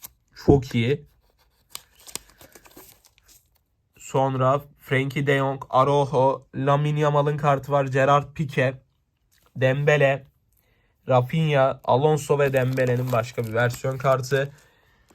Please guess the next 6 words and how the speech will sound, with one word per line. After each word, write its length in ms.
Courtois, 540
Casemiro, 680
M-, 420
e, 80
Mokoko, 720
Bellingham'ın 640